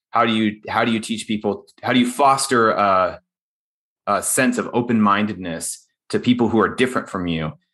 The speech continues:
And how can you, and you can teach that in a way that has nothing to do with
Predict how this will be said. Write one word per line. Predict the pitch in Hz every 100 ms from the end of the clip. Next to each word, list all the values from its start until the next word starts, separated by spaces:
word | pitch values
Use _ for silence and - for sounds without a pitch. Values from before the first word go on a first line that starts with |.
| _ -
And | -
how | 113 113
can | 113 110
you, | 104
and | 92 107
you | 156
can | 156 110
teach | 113 104 -
that | 156 127
in | 104
a |
way | 104
that | 92
has | 92 101
nothing | 120 120 104
to | 95
do | 127
with | 110 85 -